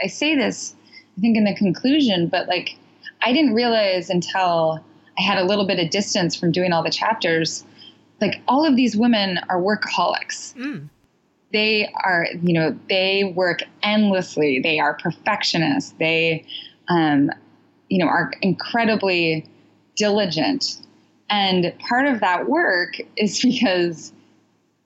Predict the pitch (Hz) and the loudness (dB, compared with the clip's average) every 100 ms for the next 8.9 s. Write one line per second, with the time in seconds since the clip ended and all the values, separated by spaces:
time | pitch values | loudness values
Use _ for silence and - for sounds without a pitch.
0 | - 220 - 175 170 226 226 220 208 196 | -4 -4 0 2 2 2 2 2 0 -2
1 | 196 180 160 - 180 165 160 160 160 160 | -2 0 0 0 -2 0 0 0 0 2
2 | 139 - - - - - - - _ _ | 0 -4 -4 -4 -6 -8 -10 -14 _ _
3 | _ _ _ _ 185 190 190 185 190 - | _ _ _ _ -2 0 2 2 0 -2
4 | 190 190 - 202 190 180 175 170 165 190 | 0 0 0 0 2 2 2 0 -2 0
5 | 180 165 - - 180 180 185 180 170 160 | 0 0 -2 -2 0 2 0 0 -2 -2
6 | 156 - - - 185 - 196 180 170 - | -6 -14 -14 -4 -4 -2 0 2 0 0
7 | 175 170 170 160 165 - 170 160 - 170 | 0 0 0 0 0 0 0 0 0 -4
8 | - - - 151 139 - - - - | -6 -6 0 0 2 0 -2 -4 -10